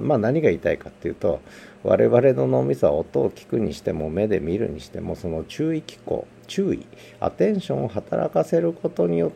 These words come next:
て、そこに意味なり、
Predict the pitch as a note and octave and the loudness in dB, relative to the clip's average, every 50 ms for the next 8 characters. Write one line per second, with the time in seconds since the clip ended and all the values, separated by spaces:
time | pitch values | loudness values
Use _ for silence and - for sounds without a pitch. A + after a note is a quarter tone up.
0 | - - - - - A#3+ A#3 G#3+ F#3 - - - - - - - - - - - | -10 -20 -20 -6 -4 -4 -4 -4 -8 -14 -18 -20 -20 -20 -20 -20 -20 -20 -20 -20
1 | - - - - - F3 - - C#3+ D3 F3+ F#3+ F#3+ E3+ - - - - A#2+ A2+ | -20 -20 -18 -4 -2 -2 2 2 2 2 4 4 2 2 0 -4 -4 0 2 2
2 | G#2 F#2 D#2 D#2 D2+ C#2+ C2+ C#2 - - | 2 2 0 -2 -6 -8 -10 -12 -12 -16